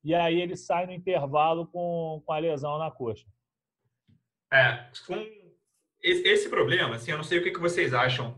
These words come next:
Speaker 2: desse meio campo. É, qual é o balanço de Marco Júnior e Felipe Bastos juntos? São dois jogos, eles são caras muito contestados pela torcida. Acho sim que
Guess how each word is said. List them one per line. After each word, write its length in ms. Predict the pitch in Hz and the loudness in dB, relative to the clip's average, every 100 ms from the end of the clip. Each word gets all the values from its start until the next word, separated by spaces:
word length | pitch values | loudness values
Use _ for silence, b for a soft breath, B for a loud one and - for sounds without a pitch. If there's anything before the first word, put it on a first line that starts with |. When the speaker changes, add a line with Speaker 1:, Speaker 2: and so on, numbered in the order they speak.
| - | -10
Speaker 2:
desse 280 | 117 117 127 | -10 -8 -2
meio 240 | 123 117 | 0 0
campo. 360 | 110 104 - - _ _ _ _ - | -4 -8 -10 -20 _ _ _ _ 0
É, 240 | 101 101 | 2 2
qual 200 | - 151 143 | 2 2 4
é 20 | |
o 60 | 208 | 4
balanço 800 | 185 160 156 165 - - 127 - | 4 2 2 -2 -6 -12 -14 -12
de 140 | 131 135 | -8 -2
Marco 320 | 127 127 127 | 2 2 0
Júnior 280 | 127 127 123 | 2 2 2
e 60 | |
Felipe 300 | - 117 117 | 0 0 0
Bastos 460 | 110 113 117 117 107 | 2 2 0 -4 -8
juntos? 380 | 104 98 - - | -10 -14 -14 -10
São 160 | 135 | -8
dois 260 | 135 170 175 | -2 2 2
jogos, 480 | 113 117 139 147 156 - - | 2 -2 -2 -6 -14 -14 -2
eles 280 | 120 127 123 - | 2 2 0 -4
são 180 | - 123 | -4 0
caras 280 | 123 120 117 | 2 0 0
muito 380 | 107 123 175 - | -4 -4 -6 -6
contestados 580 | 135 - - 104 104 - | -10 -10 -6 -4 -6 -2
pela 220 | - - | 0 0
torcida. 680 | 90 - - 98 113 127 - _ _ _ - | -2 -14 -16 -12 -8 -10 -12 _ _ _ -4
Acho 320 | 151 185 180 | -2 -2 -6
sim 400 | - - 196 214 | -14 -8 -6 -8
que 180 | - 175 | -8 -12